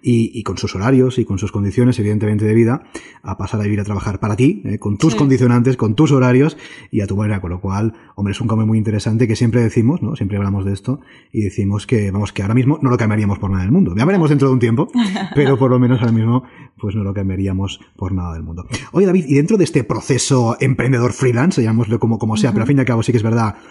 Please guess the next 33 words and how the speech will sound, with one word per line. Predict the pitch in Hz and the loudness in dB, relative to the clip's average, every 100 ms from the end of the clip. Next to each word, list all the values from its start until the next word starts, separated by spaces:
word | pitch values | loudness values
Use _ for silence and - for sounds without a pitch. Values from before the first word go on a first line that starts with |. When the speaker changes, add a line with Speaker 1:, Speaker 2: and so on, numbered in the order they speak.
| - | -8
Speaker 1:
de, | 123 117 113 107 | -4 -2 -2 -2
de | 107 | -2
buscarte | 110 165 147 | -2 0 2
tú | 143 | 2
mismo | 131 | 2
las | 120 110 | 2 0
habichuelas, | 107 101 113 165 - - - - | -2 -2 0 -2 -4 -20 -14 -2
¿en | 160 | 0
qué | 190 | 2
momento | 294 285 151 | 2 2 2
te | 135 | 0
planteas | 127 120 120 110 | 0 0 0 0
tu | 123 | 2
membership | 120 113 110 | 2 2 -2
site? | 104 | -2
Es | 117 | 0
decir, | 131 | 0
¿en | 113 | 2
qué | 202 | 2
momento | 226 139 | 2 0
dijiste, | 117 | 2
"Mira, | 123 95 - | 2 0 -2
voy | 165 | 0
a | 240 | 2
montar | 170 156 226 175 | 2 2 0 2
un | 160 | 4
negocio | 139 151 151 | 4 2 4
de | 127 | 4
membresía"? | 113 104 - 95 | 2 0 -4 0
¿Dónde | 151 214 | 2 2
salió | - 127 107 | 2 0 -2
esa | - 87 | -4 -8
idea? | 85 - | -10 -16